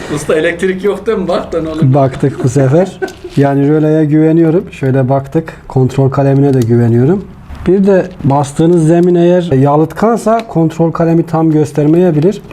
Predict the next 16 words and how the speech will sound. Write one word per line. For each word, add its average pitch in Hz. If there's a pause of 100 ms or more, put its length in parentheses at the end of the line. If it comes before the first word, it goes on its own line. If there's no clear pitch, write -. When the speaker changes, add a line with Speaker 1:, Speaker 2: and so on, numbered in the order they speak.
(580)
Speaker 2:
İşaret 202
koymuştum 170
kabloya. 151 (120)
Sayın 151
Reji 160 (240)
Clemens'e 151
koy 165
demişti 185
ama 147 (340)
kabloya 135
koymakta 139
fayda 143
var. 180 (1200)
Önce 226
fazı 202
bağlıyorum. 185